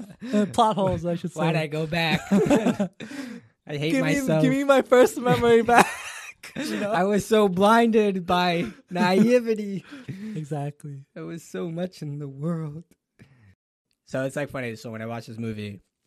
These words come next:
Speaker 2: so Sun Woo is played by Lee Byung-hun.
Speaker 1: Yeah.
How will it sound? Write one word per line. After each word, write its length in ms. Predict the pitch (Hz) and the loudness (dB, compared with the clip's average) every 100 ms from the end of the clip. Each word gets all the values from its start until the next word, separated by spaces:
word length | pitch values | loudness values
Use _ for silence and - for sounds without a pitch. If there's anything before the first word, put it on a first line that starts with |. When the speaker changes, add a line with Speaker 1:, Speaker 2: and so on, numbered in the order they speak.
| _ | _
Speaker 2:
so 380 | - 120 107 104 _ _ _ | -14 -10 -10 -14 _ _ _
Sun 280 | - 147 131 | -14 -10 -8
Woo 200 | 123 117 | -8 -8
is 100 | 110 | -10
played 240 | - 107 107 | -10 -12 -12
by 320 | 104 101 104 _ _ _ | -14 -14 -18 _ _ _
Lee 240 | 117 117 | -12 -10
Byung-hun. 540 | 113 110 104 107 151 190 _ | -10 -10 -12 -14 -16 -18 _
Speaker 1:
Yeah. 260 | 190 160 | -14 -14